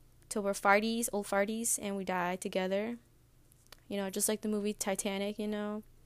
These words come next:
Except, not the part where Jack dies. Okay, no, no, no, no. Okay, never mind, not that. But, like, I don't know if you guys seen The Notebook. <clears throat> Yes, I aspire to do that, so, or be that, you know, like, we both die together, and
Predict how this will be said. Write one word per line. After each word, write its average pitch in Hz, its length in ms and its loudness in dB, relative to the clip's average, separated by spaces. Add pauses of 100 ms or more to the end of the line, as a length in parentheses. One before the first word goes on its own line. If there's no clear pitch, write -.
(300)
Except, 233 400 8 (500)
not 240 140 4
the 277 80 4
part 302 240 12
where 339 100 12
Jack 277 300 12
dies. 277 320 12
Okay, 285 260 8
no, 262 220 4
no, 240 160 0
no, 214 200 0
no. 202 240 -4 (220)
Okay, 240 300 6
never 240 240 6
mind, 202 180 4
not 214 220 2
that. 196 280 8
But, 214 120 8
like, 208 300 6 (280)
I 240 80 8
don't 269 80 10
know 277 80 8
if 269 80 2
you 254 80 4
guys 247 200 8
seen 254 160 4
The 233 60 4
Notebook. 226 520 2 (480)
<clears throat> 277 480 4 (200)
Yes, - 420 -2 (180)
I 208 80 12
aspire 196 400 4
to 190 120 2
do 180 160 -2
that, - 220 0
so, 214 280 0 (120)
or 202 160 10
be 208 200 2
that, 170 280 4
you 190 60 -2
know, 175 200 0
like, 175 300 -4 (340)
we - 100 -2
both 202 280 4
die 185 180 6
together, 190 600 0 (480)
and 180 640 -4